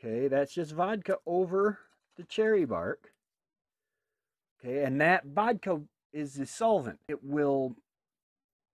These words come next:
absorb the properties of that cherry bark.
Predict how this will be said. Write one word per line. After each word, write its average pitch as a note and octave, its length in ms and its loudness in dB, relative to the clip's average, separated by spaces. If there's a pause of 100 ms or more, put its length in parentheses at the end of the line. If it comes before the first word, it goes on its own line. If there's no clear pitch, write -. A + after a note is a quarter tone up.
(160)
absorb B2+ 1000 6 (760)
the A#2+ 80 -12
properties C#3 680 4
of B2+ 100 -6
that C3 220 0
cherry F3+ 320 4
bark. F#2 340 -6